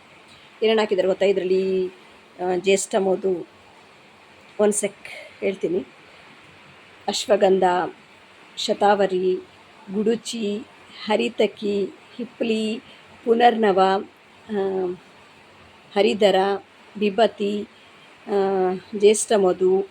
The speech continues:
ಆಮ್ಲ, ಗೋಕ್ಷುರ, ಗುಗ್ಗಲು, ಎಕ್ಸೆಟ್ರಾ, ಎಕ್ಸೆಟ್ರಾ.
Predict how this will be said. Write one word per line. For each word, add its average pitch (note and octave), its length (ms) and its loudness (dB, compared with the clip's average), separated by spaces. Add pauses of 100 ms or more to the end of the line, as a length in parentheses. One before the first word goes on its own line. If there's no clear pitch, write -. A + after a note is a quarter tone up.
(120)
ಆಮ್ಲ, G3 380 0 (560)
ಗೋಕ್ಷುರ, B3 460 4 (520)
ಗುಗ್ಗಲು, G#3+ 420 4
ಎಕ್ಸೆಟ್ರಾ, A3+ 680 -2
ಎಕ್ಸೆಟ್ರಾ. - 480 -6